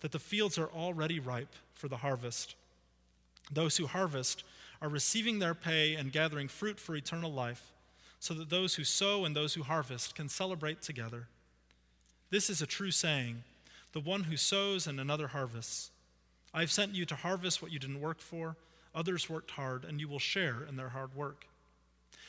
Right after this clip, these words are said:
Many Samaritans in that city believed in Jesus because of the woman's word when she testified, "He told me everything I've ever done." So when the Samaritans came to Jesus, they asked him to stay with them,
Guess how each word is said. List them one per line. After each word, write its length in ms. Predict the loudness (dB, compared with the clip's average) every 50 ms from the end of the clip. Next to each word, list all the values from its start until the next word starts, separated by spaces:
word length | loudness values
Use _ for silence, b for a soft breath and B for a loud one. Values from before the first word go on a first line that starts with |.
| B B B
Many 300 | 2 4 4 4 4 4
Samaritans 800 | 4 4 4 4 4 4 2 2 2 0 -2 -2 -4 -4 -4 -2
in 140 | -2 0
that 240 | 0 0 -2 -2 -4
city 340 | -4 -4 -2 -2 -2 -4 -4
believed 500 | -6 -8 -8 -6 -4 -4 -4 -4 -4 -6
in 200 | -6 -6 -6 -6
Jesus 720 | -6 -6 -6 -6 -6 -8 -8 -8 -10 -8 -6 -8 -8 -8 _ B B B B B B B B
because 400 | -10 -8 -4 -2 0 0 0 0
of 80 | -2
the 80 | -2 -2
woman's 340 | -2 -2 -2 -2 -2 -2 -2
word 440 | 0 2 2 2 2 -2 -4 -6 -10 B B B B B B
when 140 | B -4 -2
she 160 | -2 -2 -2
testified, 720 | -2 0 0 2 2 0 -2 -4 -4 -4 -2 -2 -2 -2 -2
"He 140 | -2 -4 -4
told 280 | -4 -4 -4 -2 0 2
me 220 | 2 2 2 0 0
everything 800 | 0 0 0 0 -2 -4 -4 -6 -6 -6 -4 -4 -4 -6 -10 -12 -10
I've 220 | -10 -10 -8 -8 -8
ever 280 | -8 -6 -6 -6 -8
done." 320 | -8 -6 -6 -6 -6 -8 -10 -14 _ _ _ _ _ _ _ _ _ B B B B B B
So 140 | B 2 4
when 100 | 4 4
the 60 | 6
Samaritans 600 | 6 6 6 6 6 6 6 4 2 0 0 0
came 280 | 2 2 4 4 4 2
to 80 | 0
Jesus, 480 | 0 2 2 2 2 4 4 2 2 4
they 180 | 2 2 2 4
asked 300 | 4 4 4 2 0 0
him 100 | 0 0
to 80 | 0
stay 240 | 0 2 2 2 2
with 240 | 2 0 -4 -4 -4
them, 300 | -2 -2 -2 -2 -4